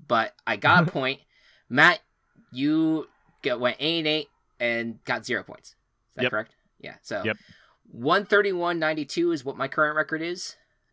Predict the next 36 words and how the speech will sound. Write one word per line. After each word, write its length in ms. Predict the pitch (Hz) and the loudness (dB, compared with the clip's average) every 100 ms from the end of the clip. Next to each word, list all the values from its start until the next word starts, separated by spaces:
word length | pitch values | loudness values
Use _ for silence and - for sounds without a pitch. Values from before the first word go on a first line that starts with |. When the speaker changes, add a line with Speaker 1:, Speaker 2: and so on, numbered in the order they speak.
| _ | _
Speaker 1:
uh, 340 | 113 104 98 98 | -4 -2 -6 -8
with 180 | 104 - | -12 -6
thirty-five 460 | 165 170 156 151 - | -4 -2 2 0 0
points 380 | 151 185 - | -10 -8 -12
in 180 | - 135 | -14 -14
total. 400 | 113 160 196 277 _ 202 _ _ | -10 -10 -10 -12 _ -20 _ _
Speaker 2:
And 120 | 113 107 | -4 0
I'm 120 | 107 | 2
Speaker 1:
And 80 | 117 | 4
Speaker 2:
one 120 | 120 | 2
twenty-nine 480 | - 123 123 123 120 | 2 2 6 6 6
ninety-four 760 | 120 117 110 147 156 156 156 | 4 4 0 4 6 6 4
with 300 | 131 117 110 | 4 4 2
thirty-two 440 | - 117 110 - | 2 0 0 -4
points. 440 | 92 82 73 - - _ _ _ _ _ _ | -6 -8 -10 -12 -12 _ _ _ _ _ _
Speaker 1:
There 120 | 90 | -18
you 100 | 87 | -14
go. 120 | 87 82 _ _ _ _ _ | -16 -18 _ _ _ _ _
Yeah, 200 | - - | -16 -14
it 120 | 95 123 | -2 0
is 180 | 135 | 2
neck 240 | 139 131 123 | 2 2 2
and 100 | 120 | 0
neck. 280 | 113 107 - _ _ _ | 0 0 -6 _ _ _
Three 200 | - 156 | 2 4
weeks 220 | 156 147 - | 4 0 -4
to 60 | |
go. 420 | 123 127 120 117 - _ | 2 4 4 2 -4 _
A 100 | 104 | -6
lot 320 | 113 143 156 | 2 4 4
can 140 | - 143 | -2 -6
happen. 520 | 139 113 113 110 104 _ - _ | -4 -4 -6 -12 -12 _ -20 _
A 40 | |
lot 180 | 120 135 | 0 2
of 60 | 139 | 0
excitement. 520 | - 127 110 107 101 | -2 -2 -2 -6 -14